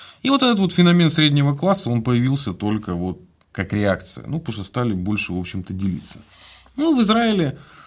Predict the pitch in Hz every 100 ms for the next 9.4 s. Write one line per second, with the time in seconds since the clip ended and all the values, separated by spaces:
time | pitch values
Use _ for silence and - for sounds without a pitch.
0 | - - - - - - 220 135 175 175
1 | 151 151 139 117 131 127 110 110 113 104
2 | - 104 80 55 50 - 90 92 98 95
3 | - - 95 123 170 170 156 151 147 139
4 | 208 233 196 117 110 147 151 147 123 -
5 | 117 131 123 139 139 123 120 113 127 117
6 | 113 117 117 190 208 - - 113 139 139
7 | 120 - 139 131 113 110 117 110 110 196
8 | 143 107 123 - 107 104 - 180 - 127
9 | - 135 143